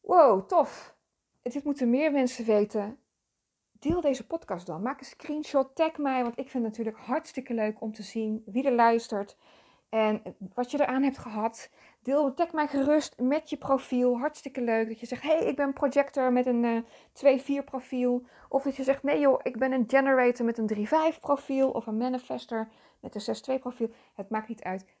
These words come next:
Tag me, ik vind het hartstikke leuk. Human design is zo'n passie van me. Met alle liefde, weet je,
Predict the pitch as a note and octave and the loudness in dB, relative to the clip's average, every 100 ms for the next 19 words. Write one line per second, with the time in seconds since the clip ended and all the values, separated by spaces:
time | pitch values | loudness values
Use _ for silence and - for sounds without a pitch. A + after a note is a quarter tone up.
0 | _ C4+ C4+ C4+ A3+ - A3 - - - | _ -4 -4 -4 -8 -8 -12 -12 -12 -12
1 | - - F3 - - A3 B3 B3+ B3 B3 | -12 -18 -12 -10 -10 -2 0 0 0 -2
2 | B3 A3+ A3+ - - D4 D4 C4+ C4+ A3+ | -4 -6 -10 -14 -4 -2 0 -4 -4 -8
3 | G#3 F#3+ C4 _ _ _ _ _ _ _ | -6 -4 -8 _ _ _ _ _ _ _
4 | _ _ - G#3+ - C#4+ D4 C#4 C4+ C4 | _ _ -12 -10 -2 2 2 2 -2 0
5 | C4+ C4 | 0 -2